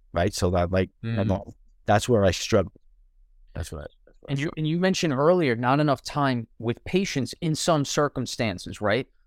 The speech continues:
Speaker 2: What about time with employees? Would that kind of fall under the umbrella too?
Speaker 1: Um,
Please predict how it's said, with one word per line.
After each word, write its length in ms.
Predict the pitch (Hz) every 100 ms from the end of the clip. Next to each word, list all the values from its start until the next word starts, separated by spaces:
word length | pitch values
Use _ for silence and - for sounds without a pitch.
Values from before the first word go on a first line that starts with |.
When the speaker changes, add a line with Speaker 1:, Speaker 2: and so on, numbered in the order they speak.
| _ -
Speaker 2:
What 180 | 175
about 340 | 240 247 208 - _ -
time 440 | - 175 175 160
with 300 | 147 143 -
employees? 840 | 131 - 127 123 160 202 - - -
Would 180 | 120 113
that 240 | 123 143
kind 180 | - 156
of 80 | 135
fall 200 | - 147
under 100 | 139
the 80 | 131
umbrella 280 | 127 131 120
too? 400 | - 131 190 - _ _ _ _ _ _ _ _ _ _ _ _ _ -
Speaker 1:
Um, 580 | 127 127 127 123 127